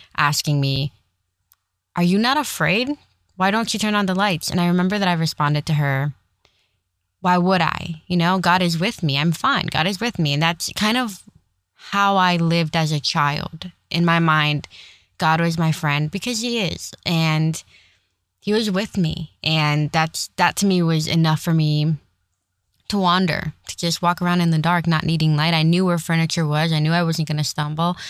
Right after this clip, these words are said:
But I also, that was the response that I gave her when she asked me. And that was that. That was just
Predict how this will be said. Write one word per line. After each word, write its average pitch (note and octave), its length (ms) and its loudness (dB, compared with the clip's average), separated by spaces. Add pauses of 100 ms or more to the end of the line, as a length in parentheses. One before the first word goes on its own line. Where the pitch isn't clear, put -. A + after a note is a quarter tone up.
(120)
But G3+ 100 -2
I F3+ 80 4
also, F3 520 2 (340)
that F3 160 4
was F#3 140 -2
the F#3 60 0
response E3 380 0
that D#3+ 80 0
I D3 80 2
gave C#3+ 220 -2
her C#3 80 0
when C3 240 -2
she - 180 -4
asked D#3 340 -2
me. - 280 -14 (440)
And C#3 640 0 (460)
that D3+ 160 0
was E3 160 -2
that. A3 300 0
That D3 120 0
was D#3+ 200 -2
just - 340 -6